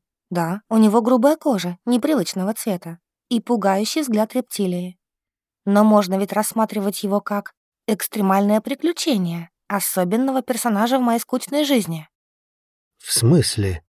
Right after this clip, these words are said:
Speaker 2: не занималась?»
Speaker 1: Он отпустил мою грудь, развернул меня,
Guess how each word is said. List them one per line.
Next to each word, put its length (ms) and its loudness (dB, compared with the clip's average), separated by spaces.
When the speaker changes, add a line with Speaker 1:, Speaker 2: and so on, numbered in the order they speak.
Speaker 2:
не 180 4
занималась?» 840 0
Speaker 1:
Он 180 4
отпустил 580 0
мою 240 0
грудь, 320 -4
развернул 560 2
меня, 340 0